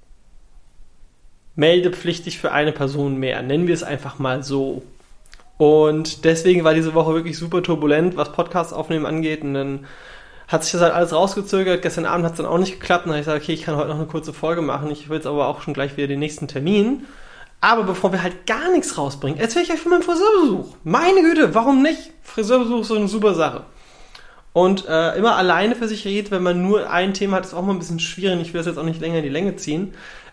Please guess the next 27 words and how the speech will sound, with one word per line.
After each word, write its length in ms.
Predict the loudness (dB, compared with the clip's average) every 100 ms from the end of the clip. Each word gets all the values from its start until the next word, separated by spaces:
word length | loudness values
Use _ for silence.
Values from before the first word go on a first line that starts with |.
| -12
Ähm, 460 | -4 -2 -2 -4 -6 -2
was 180 | -2 -2
ich 60 |
sagen 320 | -2 0 0
kann, 400 | -2 -4 -4 -6 -12 -20 -6
Google-Bewertungen 580 | -2 0 2 2 2 0
durchlesen, 760 | -2 -4 -4 -4 -4 -6 -8 -14 -20 -20 -18 -6
ähm, 1300 | -2 0 0 -2 -4 -4 -8 -10 -10 -10 -10 -12 -6
darauf 300 | 0 2 2
achten, 420 | 0 -2 -2 -12 -8
was 180 | -8 -8
es 160 | -14
zu, 180 | -14 -14
zum 140 | -8 -6
Thema 220 | -4 -4
Hygienekonzept. 880 | -2 0 0 0 -4 -4 -4 -4 -12 -20 -20 -20 -20 -20 -20 -20 -20 -20 -20 -6 2
Und 140 | 4
ich 80 | 6
muss 120 | 6
auch 100 | 4
sagen, 300 | 4 2 2
Preis-Leistung, 720 | -2 -2 0 0 0 -2 -4
ich 140 | -2
hab 200 | -2 -2
am 120 | -4 -2
Ende, 480 | 0 2 2 2 -4 -20 -20 -20 -20 -20 -20 -20 -12 0
äh, 1080 | 4 4 4 4 4 4 4 2 2 0